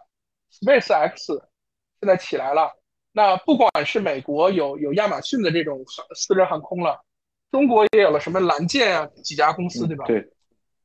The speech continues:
Speaker 1: 但是你会想一个问题，你想一个问题就想明白了，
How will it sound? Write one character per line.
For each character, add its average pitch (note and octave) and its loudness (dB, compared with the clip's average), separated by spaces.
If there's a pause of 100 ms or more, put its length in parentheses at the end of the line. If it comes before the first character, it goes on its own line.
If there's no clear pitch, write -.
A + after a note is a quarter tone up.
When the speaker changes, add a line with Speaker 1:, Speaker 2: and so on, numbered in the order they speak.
(160)
Speaker 1:
但 G#4 2
是 F#4 4
你 A3 4
会 D#4+ 0
想 - -2
一 D#3 -10
个 A#3+ 0
问 D4 0
题， E3+ -6
你 G3+ -2
想 - -4
一 D#3 -8
个 A#3 -4
问 B3+ -2
题 F#3 -2
就 F3 -4
想 - -8
明 C3 -18
白 E3 -8
了， - -14